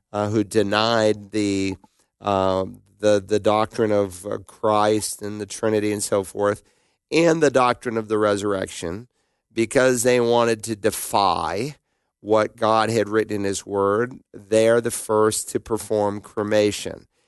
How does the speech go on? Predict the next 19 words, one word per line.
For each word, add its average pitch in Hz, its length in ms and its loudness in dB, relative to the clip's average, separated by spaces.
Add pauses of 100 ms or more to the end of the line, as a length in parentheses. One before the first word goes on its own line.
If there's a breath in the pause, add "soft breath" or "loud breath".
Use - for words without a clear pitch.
(160)
It 107 60 -2
was 110 180 2
their 117 320 4
way 110 420 2
of 104 300 -2
raising 110 460 0
their 104 160 -2
puny 120 400 -4
little 107 320 -2
fist - 500 -2
in 117 80 -10
the 107 80 -2
face 107 400 0
of 110 140 -4
God 107 240 2
Almighty 101 580 0
and 95 160 -12
say, 117 340 -4
"Ah, 240 300 -8